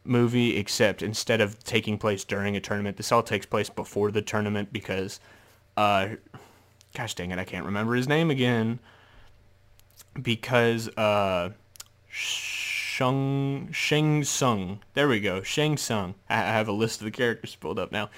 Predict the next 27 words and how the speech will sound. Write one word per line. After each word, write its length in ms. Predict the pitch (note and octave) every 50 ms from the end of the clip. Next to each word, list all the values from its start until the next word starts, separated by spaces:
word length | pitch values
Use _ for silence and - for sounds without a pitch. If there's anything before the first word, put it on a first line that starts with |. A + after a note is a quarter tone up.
| - - -
Shang 300 | - - E3 D#3+ D#3+ D3+
Tsung 500 | C#3 - - C#3+ C3+ C3 B2+ B2 A#2+ - -
is 480 | A#2+ A#2 A#2 A2+ A2 A2 A2 G2+ - -
deciding 420 | - - - A#2+ A2 A2 G#2+ G#2+
to 80 | G#2+ G2
cheat 340 | - - A2+ A2 A2 - -
by 180 | G#2+ G2+ G2
just 220 | G#2 G#2 F#2+ - -
attacking 540 | - - - - A2 G2+ - - - A2+ G2
the 120 | G#2 G2+ -
fighters 400 | - G2+ G2 F#2+ G2 G2+ G2 -
before 260 | - - - G#2 G2+
the 80 | G2
tournament 360 | F2+ - G2+ F#2+ F#2+ G2 F#2+ F#2+
even 160 | F#2 F2+ F#2
happens 420 | G2 G2 F#2+ G2 - G2 F#2 F#2
and 120 | G2 - -
killing 300 | - G#2 G2+ G2+ G2+ G2
them, 180 | G#2+ G#2 G2+
so 140 | F#2+ - G2+
he 140 | F#2 G2 F#2
just 420 | - G2 F#2+ F#2 - - - - -
is 180 | - G#2 G2 F#2
the 140 | F#2 G2 F#2+
de 120 | G2 G2
facto 540 | F#2 - - G#2 F#2+ G2+ - - G#2+ G2+ G2
winner. 380 | F#2+ F#2+ F#2+ G2 G2 G#2 A#2+